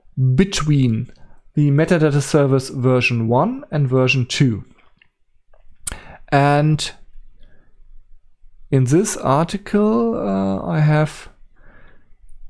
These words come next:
it's described, just having a look. Um, I enable the instance metadata service version two. And this you can do, um, with the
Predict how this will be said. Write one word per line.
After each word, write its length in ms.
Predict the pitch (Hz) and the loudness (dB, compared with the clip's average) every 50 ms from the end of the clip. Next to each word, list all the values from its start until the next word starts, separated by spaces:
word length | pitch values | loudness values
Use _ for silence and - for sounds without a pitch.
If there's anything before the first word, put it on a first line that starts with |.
| - - - - - - | -16 -18 -18 -18 -18 -18
it's 160 | - - - | -18 -18 -16
described, 680 | - - 135 - - - - 131 139 151 165 170 - | -14 -12 -12 -12 -6 -4 -2 0 2 0 0 -2 -6
just 240 | - - 131 - - | -10 -10 -10 -8 -8
having 300 | - 135 131 - 127 - | -8 -8 -6 -6 -6 -4
a 140 | 60 62 62 | -4 -4 -2
look. 340 | 64 65 - - - - - - - - - - - - - - | -2 -2 -4 -4 -8 -14 -20 -20 -20 -20 -20 -20 -20 -20 -6 -2
Um, 320 | - 131 127 131 131 - - - _ _ _ _ _ - | -2 0 0 0 -2 -4 -8 -16 _ _ _ _ _ -8
I 100 | - 131 | -6 -6
enable 880 | - - 160 165 214 220 - 202 180 185 185 175 185 180 180 175 175 - - - - _ - - | -2 0 0 0 0 0 0 2 2 4 4 4 2 2 2 0 -2 -4 -12 -20 -20 _ -6 -6
the 120 | 185 - | -4 0
instance 380 | - 160 156 - - 160 147 - | 0 0 0 0 -2 -4 -2 0
metadata 500 | 170 147 147 160 147 139 139 131 143 135 | 0 2 2 2 2 2 0 0 0 -2
service 300 | - - 143 139 135 127 | 0 0 0 0 0 0
version 400 | 135 139 127 127 127 123 123 117 | 0 0 0 0 0 -2 -6 -8
two. 420 | - - - 160 175 220 294 - - - _ _ - - - - - - - - - - | -6 -2 0 2 2 2 0 -2 -4 -14 _ _ -20 -20 -20 -20 -20 -20 -20 -20 -6 -2
And 140 | - 139 120 | 0 2 2
this 280 | 156 240 277 - - | 2 0 0 0 0
you 100 | 220 190 | 0 0
can 320 | 175 - - 180 160 151 143 | 0 0 0 2 2 2 2
do, 460 | 143 180 214 214 190 190 220 311 - - - _ - - - - _ - _ _ - | 4 2 4 4 4 2 2 0 -4 -8 -16 _ -20 -20 -20 -20 _ -20 _ _ -2
um, 420 | 151 151 151 151 156 156 147 - - - _ _ - _ | 0 2 2 2 0 -2 -2 -6 -14 -20 _ _ -10 _
with 360 | - 143 160 185 190 - - _ _ _ _ - | 0 0 0 0 -2 -6 -14 _ _ _ _ -6
the 540 | 139 127 123 135 156 165 180 180 175 170 | -6 -2 0 2 2 2 2 0 -2 -4